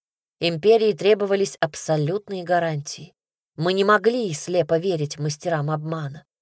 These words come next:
Источник неожиданно успокоился. Ему понравилось,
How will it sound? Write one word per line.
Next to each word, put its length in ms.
Источник 640
неожиданно 640
успокоился. 1200
Ему 280
понравилось, 1000